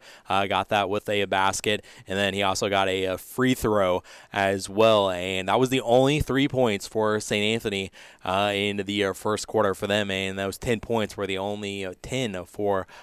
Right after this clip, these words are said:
uh, Altamont as well. And again, Altamont kept things going there in the, uh, second quarter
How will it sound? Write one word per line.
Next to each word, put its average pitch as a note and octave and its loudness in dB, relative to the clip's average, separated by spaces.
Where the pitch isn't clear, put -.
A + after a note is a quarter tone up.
uh, - -6
Altamont F#2+ -2
as G2 0
well. G2 2
And G#2 -4
again, G#2 0
Altamont G2+ 0
kept G2+ 0
things G#2 -4
going G#2 -2
there G2+ 2
in G2+ -2
the, G#2 0
uh, G2 0
second G#2 0
quarter G#2+ 2